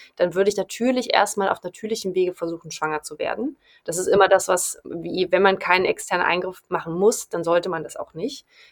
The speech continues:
Ähm, aber man sagt eben schon, dass wenn man nach, nach fünfunddreißig, nach sechs Monaten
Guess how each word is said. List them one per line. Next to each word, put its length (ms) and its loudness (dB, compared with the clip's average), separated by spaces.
Ähm, 340 2
aber 200 6
man 160 6
sagt 220 4
eben 180 4
schon, 220 4
dass 140 4
wenn 100 6
man 100 4
nach, 180 0
nach 480 4
fünfunddreißig, 960 2
nach 120 -8
sechs 300 0
Monaten 640 0